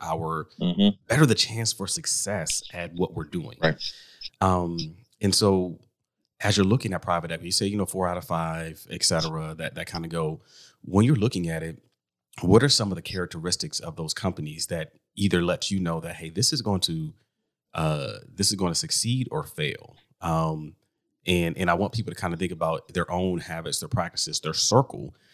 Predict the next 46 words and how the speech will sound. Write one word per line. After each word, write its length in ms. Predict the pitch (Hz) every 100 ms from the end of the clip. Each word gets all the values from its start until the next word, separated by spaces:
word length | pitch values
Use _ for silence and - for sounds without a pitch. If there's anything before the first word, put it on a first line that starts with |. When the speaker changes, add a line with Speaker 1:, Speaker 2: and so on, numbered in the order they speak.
| - _
Speaker 1:
um, 600 | - 85 80 80 78 85 - -
and 100 | 92
in 200 | 104 101
this 180 | 90 82
mindset 480 | 82 104 - 82
of 140 | 80 78
those 180 | 90 98
that 120 | 87
have 100 | 80
been 120 | 87
around 320 | 82 82 98
you 60 | 85
for 180 | - 82
a 60 |
while, 500 | 80 92 87 76 78 - _ _ _
uh, 220 | - 85 82
or 220 | 92 90
those 180 | 90 -
things 240 | 95 92
that 160 | 82 -
you 80 |
have 160 | 82 82
been 140 | 80
doing 320 | 76 98 90 80
for 180 | 80
a 60 | 80
while 340 | 82 92 87
that 140 | 85 85
may 160 | 90
have 320 | 87 85 80 -
had 260 | 90 82
some, 360 | - 90 82 85 _ _ _
some 200 | - 98
semblance 380 | - 107 92 82
of 100 | 82
success. 540 | - - 127 90 90 - _ _ _
You 140 | 95 90
have 160 | 123
to 80 | 95
evaluate 600 | 85 80 110 85 76 73 -
if 140 | 95
this 140 | -
thing 220 | - 90 85
will 100 | 85
continue 420 | 82 - 95 175
to 360 | - 85 78